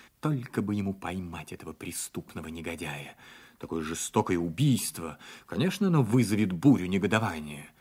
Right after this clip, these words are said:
А тут августовская конференция, выдвижение кандидатов, осенние выборы. Мейсон спрашивал себя, чем могло быть вызвано это гнусное преступление. Он думал о красоте и обаянии Роберты,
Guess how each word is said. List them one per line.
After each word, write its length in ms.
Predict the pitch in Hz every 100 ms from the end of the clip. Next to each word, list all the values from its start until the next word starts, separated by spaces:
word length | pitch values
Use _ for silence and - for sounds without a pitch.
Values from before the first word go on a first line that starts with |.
| - - _ -
А 80 |
тут 220 | 85 95 95
августовская 640 | 85 80 - - - 82
конференция, 800 | - 80 - 82 95 139 - 147
выдвижение 560 | 98 90 90 92 85 80
кандидатов, 960 | - 82 78 80 80 - 156 - 139
осенние 640 | 98 - - 92 85 82 82
выборы. 720 | 78 139 196 156 165 151 139 - - - - _ _ -
Мейсон 520 | - 107 165 - 143
спрашивал 720 | 131 - 120 127 117 - 101
себя, 380 | 98 - 98 95
чем 460 | 90 - 156 180 180
могло 260 | 175 175
быть 180 | 165 170
вызвано 680 | 151 151 127 87 82 85 85
это 240 | 85 82
гнусное 560 | 82 82 82 - 87 82
преступление. 880 | - 80 - 90 - 85 80 85 - _ _ _ - - _ _ _
Он 240 | 87 90 87
думал 260 | 98 98
о 60 | 92
красоте 640 | 101 90 - 95 - 104
и 40 |
обаянии 640 | 101 92 92 135 165 101 90
Роберты, 680 | 87 82 85 78 - -